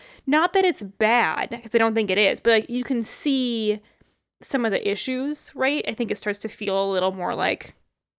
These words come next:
eh. Like, it's just, it's, there's some weird shit going on. And I think that the biggest thing I've noticed,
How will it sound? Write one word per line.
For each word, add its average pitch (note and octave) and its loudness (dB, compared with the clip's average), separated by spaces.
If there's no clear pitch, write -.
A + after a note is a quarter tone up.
eh. F#3+ -6
Like, - -12
it's G3 -8
just, A3 -8
it's, - -6
there's G#3 0
some A3 -6
weird F#3 -4
shit - -2
going A3+ 0
on. C#4 0
And A#3+ 2
I A3 4
think D#4+ 0
that - 0
the A3 -6
biggest B3 0
thing B3 0
I've G#3 2
noticed, F#3+ 0